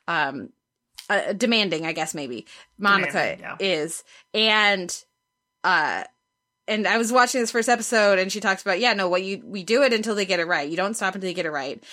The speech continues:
Speaker 1: And then you
Speaker 2: Yeah.
Speaker 1: don't stop until you can't get it wrong. And I was like, yeah, that's what you do.
Speaker 2: Yeah.
Speaker 1: Oh, is that controversial? <laughs> Is that, like, harsh? 'Cause that's, that's what you have to do. It's the only way you can possibly do it. Now, granted,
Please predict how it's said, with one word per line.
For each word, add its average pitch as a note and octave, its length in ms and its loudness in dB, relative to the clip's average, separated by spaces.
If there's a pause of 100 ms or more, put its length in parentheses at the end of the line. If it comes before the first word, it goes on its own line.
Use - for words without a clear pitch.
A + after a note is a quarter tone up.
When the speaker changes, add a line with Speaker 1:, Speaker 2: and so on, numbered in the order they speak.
(180)
Speaker 1:
And F#3+ 100 -4
then G#3 80 0
you A3 60 4
Speaker 2:
Yeah. A#3+ 60 4
Speaker 1:
don't C4 80 2
stop G#3+ 240 2
until G3 220 -2
you G3 100 -4
can't G3 280 -6
get F3+ 100 -4
it E3 60 -6
wrong. F3 340 -2 (420)
And G#3 120 0
I G#3 40 2
was G3 120 -2
like, G3+ 160 0
yeah, G3+ 180 2
that's F3 200 -6
what F3 140 0
you E3+ 60 -4
do. E3+ 260 -4 (540)
Speaker 2:
Yeah. F#3+ 180 0
Speaker 1:
Oh, A#3+ 160 8
is A#3+ 80 4
that A#3+ 160 4
controversial? A#3+ 500 2
<laughs> F4 140 4
Is D4 160 6
that, B3 220 6
like, C#4+ 480 4
harsh? B3+ 440 4
'Cause B3+ 140 -2
that's, C4+ 460 2 (280)
that's C#4 200 4
what F4 100 0
you F4 120 6
have D4 400 2
to C#4+ 100 -2
do. C4 200 4
It's F3+ 140 2
the B3 100 0
only C4 260 4
way C4 100 6
you B3 120 -2
can B3 140 -2
possibly G3 440 0
do E3+ 160 -2
it. - 160 -6 (340)
Now, G#3 100 2
granted, G3 520 0